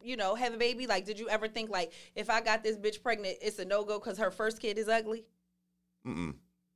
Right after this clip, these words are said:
Speaker 1: Oh,
Speaker 2: No,
Speaker 1: 'cause that's how
Speaker 2: because the
Speaker 1: bitches
Speaker 2: crazy
Speaker 1: think.
Speaker 2: part is she,
Speaker 1: <laughs>
Speaker 2: you know
Speaker 1: That's
Speaker 2: why?
Speaker 1: how women
Speaker 2: Because
Speaker 1: think.
Speaker 2: she wasn't ugly.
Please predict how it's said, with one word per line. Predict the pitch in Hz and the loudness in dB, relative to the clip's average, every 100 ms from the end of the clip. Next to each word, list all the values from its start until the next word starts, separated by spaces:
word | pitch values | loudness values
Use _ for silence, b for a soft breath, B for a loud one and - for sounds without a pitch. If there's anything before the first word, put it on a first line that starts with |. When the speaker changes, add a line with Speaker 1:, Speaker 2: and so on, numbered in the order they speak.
| - | 6
Speaker 1:
Oh, | 180 | 8
Speaker 2:
No, | - | 8
Speaker 1:
'cause | |
that's | 247 - | 6 4
how | 277 | 6
Speaker 2:
because | 160 | 8
the | |
Speaker 1:
bitches | 156 - | 8 8
Speaker 2:
crazy | 202 | 8
Speaker 1:
think. | 208 | 8
Speaker 2:
part | 151 123 | 8 8
is | 107 | 6
she, | - - | 4 6
Speaker 1:
<laughs> | - 855 855 - 1077 1077 - - - | 6 6 6 8 10 10 8 -2 -2
Speaker 2:
you | 143 160 | 0 6
know | - | 10
Speaker 1:
That's | - | 12
Speaker 2:
why? | 370 | 12
Speaker 1:
how | 370 | 12
women | 392 | 12
Speaker 2:
Because | 156 359 | 10 10
Speaker 1:
think. | 277 262 | 10 12
Speaker 2:
she | 214 | 10
wasn't | 226 131 85 85 | 10 10 8 4
ugly. | 78 71 82 | 0 0 -2